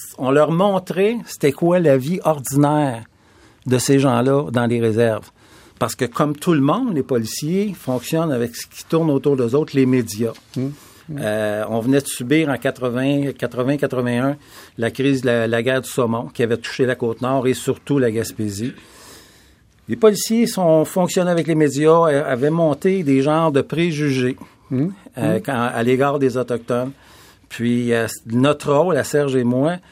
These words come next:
Speaker 1: c'était d'essayer de diminuer ces préjugés-là face, euh, aux Autochtones. <clears throat> Ça l'a fonctionné. Ça a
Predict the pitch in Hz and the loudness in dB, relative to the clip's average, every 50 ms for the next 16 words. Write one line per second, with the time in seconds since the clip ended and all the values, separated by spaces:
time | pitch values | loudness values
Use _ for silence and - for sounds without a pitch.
0 | - - - - - - - - - 123 120 120 147 151 151 127 135 131 - - | -20 -20 -20 -20 -20 -16 -8 -4 -4 -4 0 2 2 4 4 4 2 0 0 -2
1 | 131 123 139 156 139 120 123 120 113 110 123 151 160 156 147 143 135 139 139 139 | -2 -2 -2 0 0 0 0 -2 -2 -2 -2 0 2 4 4 4 6 6 6 4
2 | 147 147 139 135 - - - _ _ _ _ - - - 120 117 117 - 117 110 | 4 2 0 -2 -6 -12 -20 _ _ _ _ -14 -6 -2 -2 -2 -2 0 -2 0
3 | 107 110 113 107 98 107 107 104 101 104 101 - - - _ _ _ _ _ _ | 0 0 -2 -2 -2 -4 -4 -4 -4 -6 -10 -12 -16 -20 _ _ _ _ _ _
4 | _ _ _ _ - - - - 120 117 120 120 117 - - - - - - _ | _ _ _ _ -18 -10 -6 -4 -2 -2 -4 -6 -8 -14 -16 -18 -20 -20 -20 _
5 | _ _ _ _ _ _ _ _ _ - - 110 - - 107 110 104 117 107 - | _ _ _ _ _ _ _ _ _ -16 -16 -12 -10 -8 -6 -4 -4 -4 -4 -4
6 | 107 95 - - 107 95 92 98 - _ _ _ _ _ - 156 170 143 123 - | -6 -6 -6 -8 -8 -8 -10 -12 -14 _ _ _ _ _ -2 -2 -2 -2 -4 -8
7 | - - _ _ - - - 127 113 113 120 127 - - 139 131 123 - - - | -14 -20 _ _ -18 -8 -4 -2 -2 -2 -2 -4 -4 -2 -2 -2 -2 -4 -2 0
8 | 151 131 120 127 135 139 104 - - - - - - - - - _ - 120 113 | 0 0 2 2 0 0 0 -4 -8 -18 -20 -20 -20 -20 -20 -20 _ -4 -2 0